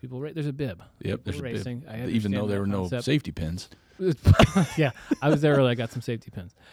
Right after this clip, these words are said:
Speaker 1: Um, it was just fun 'cause, like, in my head, I was not racing. I was, like, surviving, which is, it was, it was a, it was a, it was a blast. But, like,
Speaker 2: So you
Speaker 1: so pe-
Speaker 2: basically ran a race how I've done my entire career.
Speaker 1: That, that might be it.
Speaker 2: See, so now you know how I feel.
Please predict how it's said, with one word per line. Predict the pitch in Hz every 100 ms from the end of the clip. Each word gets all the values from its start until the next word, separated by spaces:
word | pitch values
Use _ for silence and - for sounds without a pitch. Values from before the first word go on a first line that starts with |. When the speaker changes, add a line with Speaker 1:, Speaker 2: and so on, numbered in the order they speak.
| - -
Speaker 1:
Um, | 151 147 139 135 - _ - _ _ _ _ _ _ _ _ _ _ _
it | 170
was | 170 156
just | 156
fun | - 208
'cause, | 214 143
like, | 127 113 _
in | 156
my | 170 165
head, | 156 139 -
I |
was | 135 120
not | 156 127
racing. | 190 - 104
I | 135
was, | 117
like, | 104
surviving, | - 101 92 85 - _ _ - - _ _
which | 147
is, | 156
it | 175
was, | 160 -
it | 208
was | 180
a, | 160 147 170
it |
was | 156
a, | 139 139
it |
was | 147
a | 127
blast. | 131 98 -
But, | 151
like, | 139 131 _ - _ _ _ _
Speaker 2:
So | - -
you | 101 131 127
Speaker 1:
so | 101
pe- |
Speaker 2:
basically | 98 104 - 98
ran | 90 92 95
a | 95
race | 87 90 85
how | - 87
I've | 85
done | 82 85
my | 82 82
entire | 80 82 82 76
career. | - 87 85 82 - _ _
Speaker 1:
That, | - 127
that | 117 139
might | 127
be | 123
it. | 123 - -
Speaker 2:
See, | 92
so | 90 90
now | 87
you | 92
know | 85
how | 82 80
I |
feel. | 82 90 87